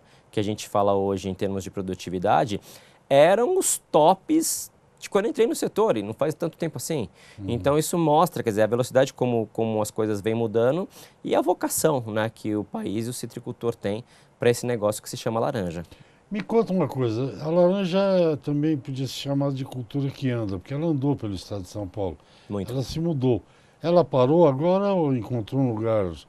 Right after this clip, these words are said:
Speaker 2: ah, digamos, ah, amigável, onde ela tá agora nessa região que ela tá sendo plantada?
Speaker 1: Olha, a região, se a gente for pensar em condições climáticas,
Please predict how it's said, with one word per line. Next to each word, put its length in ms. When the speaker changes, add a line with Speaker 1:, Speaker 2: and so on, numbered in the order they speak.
Speaker 2:
ah, 400
digamos, 640
ah, 300
amigável, 640
onde 140
ela 180
tá 200
agora 240
nessa 260
região 380
que 100
ela 140
tá 180
sendo 220
plantada? 480
Speaker 1:
Olha, 280
a 60
região, 760
se 80
a 40
gente 100
for 100
pensar 260
em 20
condições 500
climáticas, 800